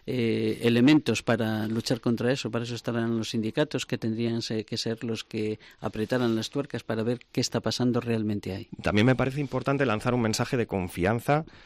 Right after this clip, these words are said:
Speaker 2: en la sanidad pública y en el Hospital Universitario Marqués de Valdecilla, que es nuestro buque insignia, ¿no? Eh, aunque suene un poco a, a mantra, ¿no? Pero es, es nuestro buque insignia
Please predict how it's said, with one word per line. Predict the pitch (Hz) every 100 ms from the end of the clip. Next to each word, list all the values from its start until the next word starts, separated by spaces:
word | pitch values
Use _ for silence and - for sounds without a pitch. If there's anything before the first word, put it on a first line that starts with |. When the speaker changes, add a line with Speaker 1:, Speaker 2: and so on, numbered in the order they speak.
| - - _ -
Speaker 2:
en | 110 101 98
la |
sanidad | 95 98 101 110
pública | 123 131 143 151 156 - _
y | - 101
en | 92 92
el | 87 82
Hospital | 87 85 110
Universitario | 120 123 101 113 113
Marqués | 101 95 104
de |
Valdecilla, | 90 82 - 127
que | 117
es | 98 - - - -
nuestro | 107 - 107
buque | 117 117
insignia, | 120 110 117 120 117
¿no? | 104 120 156 - - - -
Eh, | 104 92
aunque | 92 101 104
suene | 113 113
un | 107
poco | 107 123
a, | 110 95 - - - - - -
a | 113 95
mantra, | 107 123 - 92
¿no? | 85 123
Pero | 95 98
es, | 98
es | - 117
nuestro | 143 123
buque | 110 113
insignia | 101 107 131 -